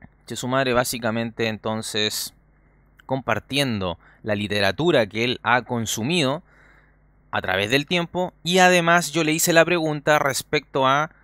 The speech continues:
si era verdad lo que dicen las malas lenguas, el mito de que cada vez que estos grandes maestros y campeones mundiales perdían por ahí con un desconocido,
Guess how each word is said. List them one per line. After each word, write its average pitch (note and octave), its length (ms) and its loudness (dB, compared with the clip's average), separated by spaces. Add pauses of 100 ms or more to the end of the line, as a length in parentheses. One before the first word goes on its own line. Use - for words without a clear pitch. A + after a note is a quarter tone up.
(720)
si - 240 -4
era B2+ 140 4
verdad B2 280 4
lo B2 100 2
que A2 100 -4
dicen A2 560 -4 (580)
las F2+ 300 -10
malas G2+ 260 0
lenguas, B2 760 4
el G#2+ 160 -4
mito B2 520 0 (240)
de A2 160 -6
que A2+ 120 -8
cada F3+ 300 6
vez F3 220 0
que E3+ 80 -4
estos D3+ 260 -4
grandes D3 320 0
maestros C3 640 -2
y G#2+ 40 -8
campeones C#3 440 -4
mundiales B2 500 -2
perdían A#2+ 500 -2
por B2+ 200 -4
ahí C3 180 -2
con C3 140 -6
un C#3 120 -6
desconocido, C#3 760 -2